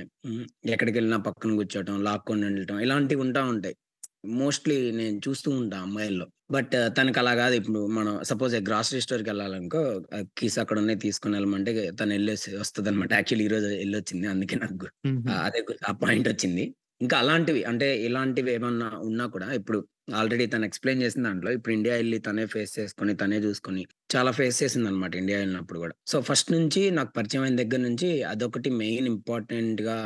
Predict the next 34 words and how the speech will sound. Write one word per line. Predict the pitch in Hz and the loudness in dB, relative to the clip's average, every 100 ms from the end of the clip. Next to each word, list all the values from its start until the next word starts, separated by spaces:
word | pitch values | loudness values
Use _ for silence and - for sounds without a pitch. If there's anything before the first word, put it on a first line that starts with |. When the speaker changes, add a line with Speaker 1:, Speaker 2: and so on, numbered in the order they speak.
| 98 | -6
Speaker 1:
నేను | 95 90 | -6 -6
చూశాను. | 82 101 107 92 87 - - | -4 -2 -2 -2 -4 -8 -6
Yeah, | 117 87 | -2 -2
apart | 87 107 107 - | -4 -2 -2 -2
from | 120 120 113 95 | 0 2 2 0
that | 123 120 - | 0 0 0
ఇంకా | 104 98 | -2 -2
మన | 98 87 - 95 | -4 -4 -6 -2
obviously | 101 110 123 135 123 | 0 2 0 0 0
same | 117 110 | 2 0
thing. | 104 104 - | 2 -2 -2
ఈ | 104 92 85 | -4 -4 -4
చెప్పినట్లే | 98 101 107 104 104 | -4 0 0 2 2
money | 98 101 101 98 | 2 2 2 0
or | 95 | -2
job | 90 95 92 95 95 - | -2 -4 -2 -4 -6 -6
ఇవన్నీ | 107 107 110 117 | -2 2 2 4
మనం | 110 104 95 87 - - - _ _ | 2 0 -2 -4 -10 -18 -20 _ _
పెద్దగా | 135 101 135 139 | -2 2 2 2
పట్టించుకోము. | 120 98 110 - 101 - - - - _ | 0 0 2 2 0 -2 -6 -10 -12 _
So | - 131 104 101 90 92 - | -4 0 0 0 0 -4 -4
అదొకటి. | 95 104 - 90 98 - _ | -2 0 0 -2 -4 -8 _
And | 139 143 | 0 0
caring | - 143 131 113 - _ _ - | 2 2 4 0 -2 _ _ -4
actually. | 110 - 107 98 - 120 | -2 0 0 0 -2 -2
మనం | 113 104 101 | 0 0 2
అందరూ | 127 160 170 | 2 2 2
చెప్పేదే | 156 - 131 120 180 | 0 -2 -2 0 2
ఈ | 143 | 0
మన | 123 107 104 98 - 117 - - - | 0 -2 -2 -4 -4 -6 -8 -16 -16
ఆ | - 113 | -12 -2
పాయింట్ | 117 113 117 110 | 2 4 4 2
అనేది. | 101 160 | 2 2
But | 165 135 | 2 0